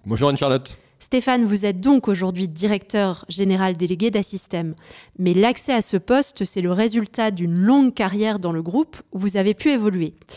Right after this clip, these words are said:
Speaker 2: Est-ce que vous pouvez nous dire quand vous êtes rentré dans l'entreprise et quel a été votre parcours ?
Speaker 1: Moi, je suis rentré, euh, chez Assystem en mille neuf cent quatre-vingt-dix, j'en suis parti en mille neuf cent quatre-vingt-dix-sept,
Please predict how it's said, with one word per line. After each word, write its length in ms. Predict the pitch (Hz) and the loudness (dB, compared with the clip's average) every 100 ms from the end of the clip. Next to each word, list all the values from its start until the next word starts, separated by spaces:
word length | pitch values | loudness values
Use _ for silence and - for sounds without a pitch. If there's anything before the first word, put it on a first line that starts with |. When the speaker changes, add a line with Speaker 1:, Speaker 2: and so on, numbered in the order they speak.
| - - - - | -20 -20 -20 -14
Speaker 2:
Est-ce 160 | 180 - | -4 0
que 80 | |
vous 100 | 262 | 2
pouvez 240 | 214 247 247 | 0 0 2
nous 120 | 240 | 2
dire 380 | 190 185 - _ | 0 -4 -6 _
quand 140 | 294 | 0
vous 200 | 262 233 | 0 -2
êtes 100 | 214 | -4
rentré 340 | - 208 - 226 | -2 -4 -2 -4
dans 140 | 190 | -2
l'entreprise 720 | 165 165 175 - 294 330 180 160 - - _ _ | -4 -4 -8 -6 -4 -2 -4 -10 -14 -20 _ _
et 220 | 196 185 | -2 -2
quel 200 | 185 285 | 0 0
a 60 | 277 | 0
été 180 | 233 262 | 0 0
votre 240 | 226 - | 0 -2
parcours ? 480 | 196 185 - 170 - _ | -4 -4 -4 -8 -8 _
Speaker 1:
Moi, 140 | 110 120 | -2 -2
je 100 | 113 | -2
suis 160 | - | -2
rentré, 360 | 117 107 - 123 | -2 -2 -4 -2
euh, 380 | 104 98 95 95 | -2 -2 -4 -6
chez 160 | - | -6
Assystem 420 | 98 - - 123 | -6 -8 -4 -2
en 160 | 104 101 | 0 -2
mille 180 | 113 127 | 0 -2
neuf 100 | 117 | -2
cent 120 | 113 | -6
quatre-vingt-dix, 800 | 113 - 107 107 127 170 - - 107 | -8 -6 -6 -6 -8 -12 -14 -16 -12
j'en 160 | 101 | -12
suis 160 | 92 101 | -10 -8
parti 320 | 104 - 127 | -8 -8 -6
en 80 | 104 | -4
mille 140 | 117 | -2
neuf 140 | 123 - | -2 -4
cent 100 | 117 | -8
quatre-vingt-dix-sept, 840 | 110 110 107 104 127 147 - | -6 -6 -8 -4 -4 -4 -10